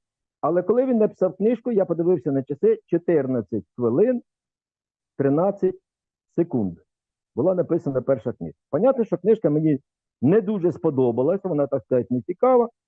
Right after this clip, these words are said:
І я згадую себе, а для кого я цю книжку пишу? О, я пишу цю книжку для підлітків.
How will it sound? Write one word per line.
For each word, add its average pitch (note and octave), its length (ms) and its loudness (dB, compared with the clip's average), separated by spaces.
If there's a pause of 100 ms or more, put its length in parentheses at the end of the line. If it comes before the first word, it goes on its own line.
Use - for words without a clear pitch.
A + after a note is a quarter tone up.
(480)
І D#3+ 60 4
я C4+ 360 4
згадую E3+ 640 0
себе, D#3 220 -2
а D#3+ 120 2
для F#3+ 140 0
кого C#4 180 0
я B3+ 140 4
цю F3+ 160 0
книжку D#3 380 -2
пишу? - 400 -8
О, D#3 300 2 (420)
я G#3 200 0
пишу A3 360 -2
цю D3+ 140 -6
книжку G3+ 400 0
для C3 180 6
підлітків. G#2+ 720 0